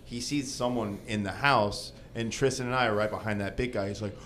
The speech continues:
"Oh, there's people in the house." So Tristan and I immediately push the corner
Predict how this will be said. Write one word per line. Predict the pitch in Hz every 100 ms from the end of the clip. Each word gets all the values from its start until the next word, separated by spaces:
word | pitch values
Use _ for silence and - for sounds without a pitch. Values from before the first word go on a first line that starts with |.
| - -
"Oh, | 254
there's | 277 277 269
people | 285 277 262
in |
the | 233 208
house." | 240 233 120
So | 135
Tristan | 117 - - 143
and | 127
I | 110 104
immediately | 101 110 143 127 - 104 95 - -
push | - 135 -
the | 117
corner | - 123 101 90